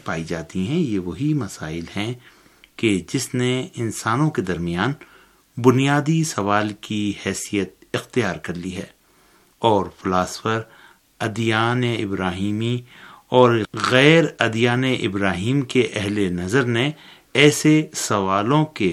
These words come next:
مثبت جواب دیے ہیں۔ سب سے عمدہ بات یہ ہے کہ دین اسلام نے تمام لوگوں کو خلقت کے بارے میں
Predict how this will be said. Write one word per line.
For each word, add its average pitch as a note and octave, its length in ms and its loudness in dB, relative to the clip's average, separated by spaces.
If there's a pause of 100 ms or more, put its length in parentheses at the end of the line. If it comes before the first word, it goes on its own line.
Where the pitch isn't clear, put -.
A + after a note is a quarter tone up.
(160)
مثبت D3 520 -2
جواب E2+ 400 -6
دیے F#2 200 -8 (100)
ہیں۔ F#2+ 100 -10 (180)
سب - 280 0
سے - 180 6 (160)
عمدہ B2+ 360 4
بات A2+ 260 0
یہ G2+ 200 2
ہے C3+ 100 -2
کہ - 160 -4
دین G#2+ 260 -4
اسلام G#2 520 -4
نے C3+ 140 -6 (140)
تمام C3+ 600 -2
لوگوں A2 400 -4
کو A#2 280 -4
خلقت A2 540 -8
کے G#2+ 160 -6
بارے F2 300 -8
میں G#2+ 200 -4